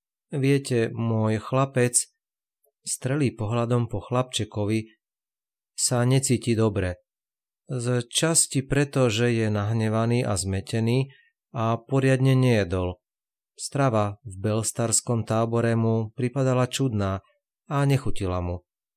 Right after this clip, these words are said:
Môžeme sa tu niekde poriadne najesť?" "Koľko má rokov?" "Päť. Nie je to jeho skutočný vek, ale vek, ktorý mu určili." "A tvrdíte, že nie je váš vnuk?"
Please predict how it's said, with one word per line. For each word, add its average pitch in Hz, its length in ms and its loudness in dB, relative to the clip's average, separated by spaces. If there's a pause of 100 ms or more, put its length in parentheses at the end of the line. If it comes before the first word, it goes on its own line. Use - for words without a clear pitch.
(320)
Môžeme 139 400 0
sa 139 160 -2
tu 139 160 -4
niekde 117 480 0 (160)
poriadne 127 480 2
najesť?" 110 640 -2 (960)
"Koľko 220 320 2
má 98 160 2
rokov?" 98 480 -2 (880)
"Päť. - 440 0 (600)
Nie 143 480 2
je 107 140 4
to 117 160 -2
jeho 113 240 0
skutočný 117 680 0
vek, 120 240 0 (300)
ale 139 260 0
vek, 160 400 0
ktorý 151 360 0
mu 147 180 4
určili." 98 580 -2 (920)
"A 95 220 -6
tvrdíte, 117 920 -2
že 107 380 -2
nie 110 340 2
je 117 80 0
váš 110 320 0
vnuk?" 110 460 0